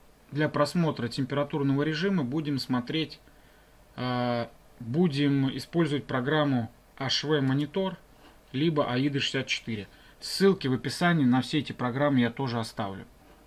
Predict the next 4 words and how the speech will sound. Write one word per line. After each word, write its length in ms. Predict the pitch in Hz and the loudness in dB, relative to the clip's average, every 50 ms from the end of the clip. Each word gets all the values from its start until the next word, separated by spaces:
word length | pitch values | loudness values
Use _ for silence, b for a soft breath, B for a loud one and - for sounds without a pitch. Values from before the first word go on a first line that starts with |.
| - - - - - - - - - - - - - | -20 -20 -20 -20 -20 -20 -20 -20 -20 -20 -18 -12 -8
Итак, 280 | 120 - 147 123 113 | -4 -2 -2 0 0
давайте 380 | 120 131 147 165 151 - - 113 | 0 2 2 2 0 -2 -4 -6
сначала 400 | - 131 123 - 151 139 123 117 | -4 -4 -2 0 0 0 0 -2
посмотрим 680 | 117 - 127 - - 156 139 117 - 113 104 104 101 | -2 -4 -6 -2 -2 0 0 0 -2 -4 -6 -8 -8